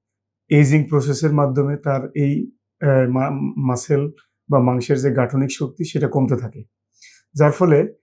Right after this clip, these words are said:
এখন পর্যন্ত আমাদের হাতে ছয় বছরের রেজাল্ট আছে। সুতরাং আমরা বলতে পারি যে এই রেজাল্ট এখন পর্যন্ত ভালো। But long term recurrence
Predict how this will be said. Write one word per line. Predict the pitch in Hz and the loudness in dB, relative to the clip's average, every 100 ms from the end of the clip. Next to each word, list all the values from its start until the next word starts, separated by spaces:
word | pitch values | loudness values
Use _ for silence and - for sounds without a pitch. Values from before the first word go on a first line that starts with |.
| _ | _
এখন | 156 - 160 | -8 -2 0
পর্যন্ত | 156 170 151 143 | 0 -2 -2 -2
আমাদের | 139 135 135 135 | -2 0 0 0
হাতে | 139 151 156 160 _ _ | -2 -4 -6 -10 _ _
ছয় | - - 151 | -6 4 4
বছরের | 143 - 151 147 | 4 2 2 2
রেজাল্ট | 131 127 135 131 - _ _ _ _ | 4 4 2 0 -14 _ _ _ _
আছে। | 139 127 - 110 - _ _ - | -4 -4 -4 -6 -10 _ _ -12
সুতরাং | - 151 147 | -6 -2 0
আমরা | 139 135 | 0 0
বলতে | 135 139 156 | -2 -2 -2
পারি | 143 151 175 | -2 0 -2
যে | 135 139 | -4 -4
এই | 160 135 | -2 -2
রেজাল্ট | 123 139 127 | 0 0 -2
এখন | 123 127 | -4 -4
পর্যন্ত | 135 123 123 | -4 -4 -4
ভালো। | 123 104 117 107 _ _ _ _ _ _ - | -2 0 -2 -2 _ _ _ _ _ _ -2
But | 135 | -2
long | - 147 135 156 160 | 0 0 4 4 2
term | 180 170 156 | -2 -2 -2
recurrence | 143 156 147 156 | -2 0 0 -2